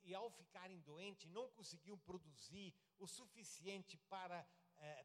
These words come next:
pagar os impostos que haviam aumentado muito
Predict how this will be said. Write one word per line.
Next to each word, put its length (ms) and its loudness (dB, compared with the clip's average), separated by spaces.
pagar 340 4
os 140 2
impostos 720 8
que 140 2
haviam 420 2
aumentado 680 0
muito 600 2